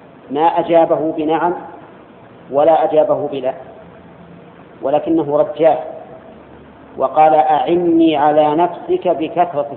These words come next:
السجود"، أي بكثرة الصلاة، لكنه خص السجود لأن السجود من أركانها،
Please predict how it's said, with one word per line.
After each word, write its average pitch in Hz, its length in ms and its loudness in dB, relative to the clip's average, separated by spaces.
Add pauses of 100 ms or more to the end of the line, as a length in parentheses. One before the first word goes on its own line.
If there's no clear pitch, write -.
السجود"، 127 320 -12 (1000)
أي 143 100 0
بكثرة 151 360 -4 (120)
الصلاة، 170 360 2 (1300)
لكنه 151 420 2
خص 156 320 -4
السجود 175 420 0 (800)
لأن 156 300 -2
السجود 156 480 -4
من 156 180 0
أركانها، 143 500 -4